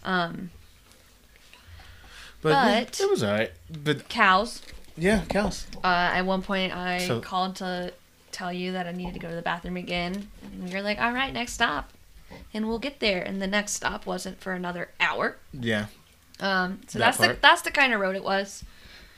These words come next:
Speaker 1: Um,
Speaker 2: But we made it.
Speaker 1: we made it, and, and I had my first breakfast burrito, my first Jack in the Box.
Speaker 2: You get it?
Speaker 1: So I had to make sure Peter had a first of his own, too. So we stopped at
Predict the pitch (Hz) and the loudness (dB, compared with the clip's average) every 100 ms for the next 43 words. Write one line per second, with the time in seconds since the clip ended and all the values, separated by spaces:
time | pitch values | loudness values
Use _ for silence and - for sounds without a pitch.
0 | - - - 208 196 196 196 - - - | -20 -6 2 4 4 -2 -8 -16 -20 -20
1 | - - - - - 123 135 151 147 180 | -20 -20 -20 -20 -12 -4 -2 -2 0 0
2 | 247 254 247 262 311 339 311 269 277 302 | 0 -4 -4 -2 0 0 0 0 0 0
3 | 311 302 - 262 277 269 277 - - - | -2 -6 -6 -4 -2 -6 -10 -18 -20 -6
4 | - 220 240 240 233 233 226 220 - 240 | 2 2 2 0 -2 -2 -2 -4 2 2
5 | 262 269 262 254 240 240 240 233 240 247 | 2 -4 -8 -6 -4 0 0 2 0 -4
6 | 240 - 202 190 202 - - 254 254 247 | -8 -6 -4 -4 -4 -4 0 0 0 -2
7 | 240 196 190 196 131 131 120 127 196 - | 0 0 2 0 0 -2 2 2 2 -2
8 | - - 208 - 214 262 302 285 254 233 | -10 0 2 4 6 6 4 2 2 2
9 | 220 220 208 - 240 220 196 190 - 190 | 0 -2 -4 -2 -2 0 -2 -2 -2 -2
10 | 190 185 196 185 175 175 - 175 170 - | -2 -2 -2 0 -2 -4 -6 -6 -6 -10
11 | - - - - - - - - - - | -16 -18 -18 -18 -18 -20 -20 -20 -18 -20
12 | - - - - - - - - - - | -18 -18 -16 -14 -14 -14 -16 -16 -14 -12
13 | - 190 226 247 - 196 202 185 170 165 | -10 -4 -2 -2 0 0 0 -2 0 -2